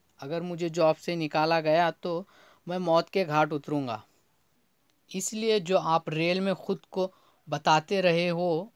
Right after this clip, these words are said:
वो ये है कि अगर आपको किसी अपॉइंटमेंट के लिए देर हो रही है तो आप मरने वाले हैं। Of course, that's useless। आप मरने वाले नहीं हैं।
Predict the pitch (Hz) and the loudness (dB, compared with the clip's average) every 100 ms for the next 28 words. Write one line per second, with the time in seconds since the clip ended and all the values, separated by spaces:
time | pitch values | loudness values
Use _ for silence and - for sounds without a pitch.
0 | - 143 156 156 180 175 160 143 175 - | -12 -6 -2 0 2 2 0 0 -2 -6
1 | 165 143 165 190 175 175 - 190 175 - | -8 -2 2 4 4 2 0 -10 -10 -14
2 | 151 196 190 147 - 160 175 180 185 180 | -12 -8 -6 -8 -4 -4 -2 -2 -2 -4
3 | 196 180 175 170 147 170 165 143 160 175 | -6 -4 -4 -4 0 2 2 2 0 2
4 | 170 180 180 170 180 165 196 _ _ - | 2 2 0 0 -4 -4 -6 _ _ -2
5 | 156 185 165 160 160 175 165 160 165 131 | 2 2 2 -2 0 2 4 6 4 2
6 | - _ _ _ _ _ _ _ _ - | -10 _ _ _ _ _ _ _ _ -6
7 | 160 - - 208 196 170 - _ - 143 | -6 -6 -2 2 2 0 -10 _ -10 -2
8 | 160 156 - 170 196 190 180 151 - - | -2 -4 -12 -6 -4 -2 0 0 -2 -18
9 | - - 160 175 196 196 185 185 190 180 | -20 -10 2 2 2 0 0 2 2 4
10 | 175 185 175 160 180 185 147 | 4 2 2 0 0 0 0